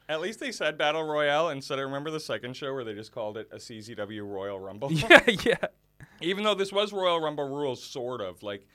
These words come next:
Speaker 1: guys were just coming in at random intervals. It felt like, it almost felt like the timekeeper lost his stopwatch, so they were just sending guys whenever it got boring.
Speaker 2: Yeah, it's very strange.
Speaker 1: And also the ropes are back, so we're just back to a normal wrestling ring.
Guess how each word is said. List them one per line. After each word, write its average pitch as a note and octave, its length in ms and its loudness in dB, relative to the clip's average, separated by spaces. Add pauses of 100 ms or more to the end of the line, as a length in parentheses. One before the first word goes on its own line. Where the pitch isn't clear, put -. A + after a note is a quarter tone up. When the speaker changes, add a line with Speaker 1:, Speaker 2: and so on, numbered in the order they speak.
(320)
Speaker 1:
guys D3 300 0
were D#3+ 100 -6
just C3+ 160 -6
coming C3+ 320 -6
in B2+ 120 -6
at - 80 -12
random A2+ 360 -8
intervals. A#2+ 680 -8
It A2 120 -12
felt C#3 240 -2
like, C#3+ 320 -4
it B2 80 -4
almost F3+ 240 -4
felt E3+ 120 -4
like D3 120 -8
the D3 60 -4
timekeeper B2 580 -6
lost G2+ 300 -2
his A2 140 -14
stopwatch, A#2 640 -6
so A2+ 80 -16
they A2 80 -4
were A2 80 -8
just G#2+ 180 -12
sending A#2 340 -8
guys A#2+ 320 2
whenever A2 280 -2
it - 40 -6
got G2 200 -2
boring. G2+ 340 -2 (200)
Speaker 2:
Yeah, C#3 240 4
it's B2 100 -2
very C3+ 200 2
strange. A#2 460 -6 (120)
Speaker 1:
And C#3 120 -2
also E3 260 4
the D3+ 100 -2
ropes D#3+ 340 4
are D3+ 80 -2
back, G#2+ 380 2
so A#2+ 140 -6
we're B2 100 -4
just C3 140 -4
back C3 280 4
to C3+ 100 -8
a A#2+ 40 -6
normal A2+ 340 -8
wrestling G2+ 400 -8
ring. F#2 300 -8